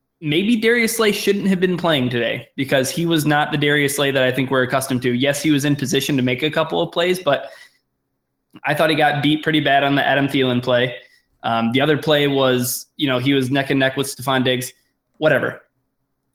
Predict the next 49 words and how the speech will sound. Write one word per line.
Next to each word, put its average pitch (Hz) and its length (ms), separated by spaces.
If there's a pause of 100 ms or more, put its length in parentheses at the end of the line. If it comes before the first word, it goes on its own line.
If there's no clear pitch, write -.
(160)
The 151 160
thing 208 220
that 214 180
I'm 180 220
most 165 220
concerned 147 320
about 165 260
is 139 100
the 139 80
fact 143 280
that 139 240
this 160 180
Lions 156 340
team 180 180
cannot 135 420
do 147 100
the 139 100
two 147 240
things 151 280
that 135 140
Matt 131 200
Patricia 139 340
said 135 280
that 135 160
this 131 140
team 131 140
was 120 140
gonna 120 180
do, 110 160 (220)
that 135 80
it - 20
was 127 120
gonna 135 160
be 139 80
able 135 100
to 127 80
run 135 180
the 151 80
football 143 400
and 131 100
then 131 60
it's 127 120
gonna 135 80
be 131 80
able 127 80
to 123 40
stop 123 240
the 107 80
run. 113 240